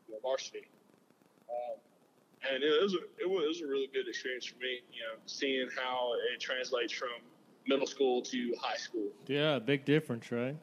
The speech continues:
Speaker 1: Yeah, it, it's a lot faster, um, and,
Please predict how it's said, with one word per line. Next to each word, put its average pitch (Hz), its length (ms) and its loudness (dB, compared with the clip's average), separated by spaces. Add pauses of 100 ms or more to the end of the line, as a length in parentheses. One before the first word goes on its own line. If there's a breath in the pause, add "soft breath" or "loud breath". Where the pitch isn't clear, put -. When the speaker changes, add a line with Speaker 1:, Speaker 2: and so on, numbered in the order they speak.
(400)
Speaker 1:
Yeah, 131 220 4
it, 120 480 2 (260)
it's - 240 -6
a 131 40 -10
lot 127 340 0
faster, 127 580 0 (380)
um, 110 260 -8 (580)
and, 110 280 -14